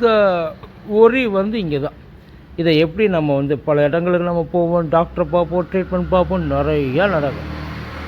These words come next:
But at the same time, இதை, இந்த இடங்களுக்கு போனா அங்க இருக்கிற அந்த வைப்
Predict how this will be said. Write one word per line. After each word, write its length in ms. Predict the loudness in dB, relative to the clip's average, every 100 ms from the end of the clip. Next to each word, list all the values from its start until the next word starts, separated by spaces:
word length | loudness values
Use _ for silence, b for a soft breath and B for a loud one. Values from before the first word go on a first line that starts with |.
| -6 0
But 40 |
at 180 | 2 2
the 80 | 2 2
same 320 | 4 4 4 -4 -10
time, 220 | -10 -8 -12 -16 -12
இதை, 340 | -10 -4 0 2 4 2 0 -4 -8 -10 -12 -6
இந்த 320 | -2 0 0 2
இடங்களுக்கு 720 | 2 2 2 2 2 -2 -6 -4
போனா 480 | -2 0 0 -2 -4 -12 -18 -20 -20 -20 -20 -20 -20 -20 -20 -20 -20 -20 -18 -18 -18 -16 0
அங்க 220 | 2 4
இருக்கிற 260 | 4 4 4
அந்த 180 | 2
வைப் 400 | 2 2 2 -2